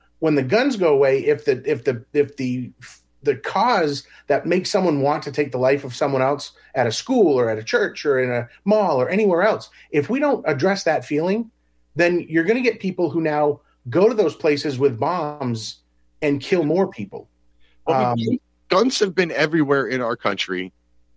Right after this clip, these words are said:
Speaker 2: since we were a country, but we didn't have all of this crazy mass shootings and murders and stuff.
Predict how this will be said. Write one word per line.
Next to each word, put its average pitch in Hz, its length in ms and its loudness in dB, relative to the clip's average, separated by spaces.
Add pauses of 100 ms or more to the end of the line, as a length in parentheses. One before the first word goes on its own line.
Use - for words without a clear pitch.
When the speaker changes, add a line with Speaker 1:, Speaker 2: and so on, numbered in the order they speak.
(120)
Speaker 2:
since - 420 0
we 139 140 0
were 135 320 0
a 101 100 -4
country, 65 520 -14 (880)
but 131 140 0
we 147 100 2
didn't 147 280 0
have 143 340 -2
all 104 240 -4
of 98 100 -10
this - 320 -8 (140)
crazy 107 360 -6
mass 98 240 -6
shootings 92 380 -6
and 95 100 -10
murders 95 340 -6
and 90 100 -12
stuff. 82 300 -4